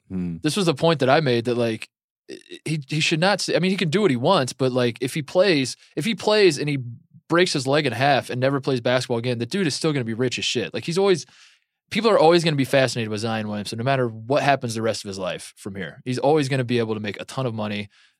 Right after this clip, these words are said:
Speaker 2: that if he never, ever plays basketball, he will always be able to talk about that one year at Duke and, "Did you guys see that mixtape I had?" and all that. Just, like, the whole mystique around him is so big that he'll always be able to make money. So,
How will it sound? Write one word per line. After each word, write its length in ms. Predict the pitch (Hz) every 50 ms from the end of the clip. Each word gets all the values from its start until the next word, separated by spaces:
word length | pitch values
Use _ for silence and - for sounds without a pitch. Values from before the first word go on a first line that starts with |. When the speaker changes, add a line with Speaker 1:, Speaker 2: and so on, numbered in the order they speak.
| -
Speaker 2:
that 100 | 127 123
if 80 | 120 -
he 60 | 151
never, 280 | 147 156 170 170 175 143
ever 200 | 143 143 139 120
plays 200 | - 139 127 110
basketball, 580 | 104 113 110 110 101 - 113 98 95 90 90 95
he 180 | - - 117
will 80 | 117 120
always 300 | - 120 123 127 123 117
be 100 | 104 120
able 220 | 117 113 110 107 101
to 360 | - 110 104 104 104 101 - _ _ _ _ _ _ _ _ _ _ _ _ -
talk 200 | - 117 - -
about 220 | 113 117 110 -
that 120 | 113 104
one 180 | 95 104 110 107
year 140 | 110 110 107
at 140 | 98 90 95
Duke 320 | 107 107 101 95 90 -
and, 340 | 92 90 90 92 95 101 107 - _ _ _ _ _ _ _ _ _ -
"Did 100 | 120 113
you 60 | 113
guys 120 | 110 107 -
see 140 | - 120
that 180 | 113 113 104 78
mixtape 400 | 98 107 104 - - 117 117 -
I 80 | 113 113
had?" 300 | 113 117 113 120 120 113
and 240 | 101 95 101 101 101 101 _ _ _ -
all 120 | - 131 147
that. 120 | 147 -
Just, 160 | - 143 135 _ - 147
like, 100 | 165 160
the 80 | 185
whole 140 | 151 196 220
mystique 360 | 208 185 - - - 151 143
around 280 | 135 113 117 117 117 117
him 80 | 113 110
is 100 | - -
so 180 | - 139 135
big 280 | 120 123 127 131 120 -
that 120 | 107 -
he'll 140 | - 139 135
always 280 | 117 135 135 143 135 113
be 100 | 123 127
able 100 | 120 113
to 60 | 110
make 140 | 113 113 -
money. 220 | 117 120 120 110 101
So, 300 | - - 107 104 101